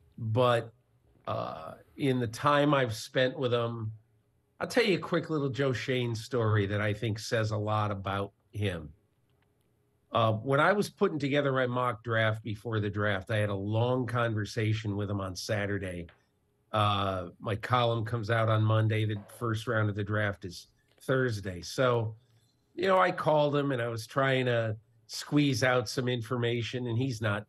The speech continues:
giving up anything. Nobody does, really. But I'm talking to him a little bit about Kayvon Thibodeaux. And one of the reasons I kind of appreciate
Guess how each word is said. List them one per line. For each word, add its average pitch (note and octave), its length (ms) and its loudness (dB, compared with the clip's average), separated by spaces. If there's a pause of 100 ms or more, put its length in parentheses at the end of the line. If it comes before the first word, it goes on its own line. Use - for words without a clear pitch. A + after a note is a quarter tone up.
(120)
giving A2 260 4
up A2 200 2
anything. A2 460 -2
Nobody A#2 380 0
does, G#2 520 -2 (300)
really. A2+ 540 0 (680)
But E3 140 6
I'm E3 160 2
talking G3+ 580 0
to D3 140 0
him A#2+ 520 -2 (140)
a A#2 120 2
little C#3+ 460 2
bit C3 280 0
about A2+ 520 0 (640)
Kayvon A#2+ 600 0
Thibodeaux. G2 480 -6 (880)
And C#3+ 380 4
one E3 240 -2
of G#3+ 80 0
the G3 60 0
reasons D#3 460 0
I A#2+ 100 0
kind C#3 360 0
of A#2 80 -2
appreciate A2+ 840 -2